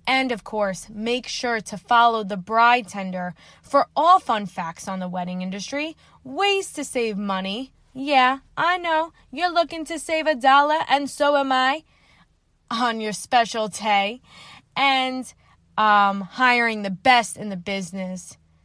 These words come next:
who will just go above and beyond for you for your wedding. Until next week, mix yourself a cocktail, slide into my D Ms with questions you want answered on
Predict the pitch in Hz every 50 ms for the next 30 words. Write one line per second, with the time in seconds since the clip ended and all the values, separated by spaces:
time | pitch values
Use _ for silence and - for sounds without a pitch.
0 | _ _ - - 208 202 196 190 190 185 185 185 165 _ _ _ _ - 196 208
1 | 202 202 202 185 170 208 202 196 185 - - 202 196 196 180 165 214 202 196 190
2 | 196 196 196 185 185 185 180 175 180 180 180 - - 190 190 185 180 196 190 196
3 | 190 - - 196 196 190 185 185 180 185 180 180 180 190 196 185 175 _ _ _
4 | _ _ _ _ _ _ - _ _ _ _ _ _ _ _ _ _ _ - -
5 | _ _ _ _ _ _ _ - 240 247 240 240 - - - 320 320 339 339 311
6 | 269 254 247 247 - - - 190 208 202 190 185 185 - - _ _ _ _ _
7 | _ _ _ _ _ _ _ - 220 233 240 254 285 320 302 - - 302 294 269
8 | - 269 247 240 - 220 - - 202 185 185 180 _ - - 185 180 180 175 175
9 | - _ _ _ _ _ _ _ _ - - - - 294 302 311 320 330 330 294
10 | 302 285 269 233 247 233 233 233 233 220 202 190 214 208 208 202 202 185 - 202
11 | 196 - - - 247 233 226 - - 226 220 214 190 - 220 208 214 202 202 202
12 | - - 214 208 202 196 - 214 202 196 185 - _ _ _ _ _ - 269 285
13 | 294 285 277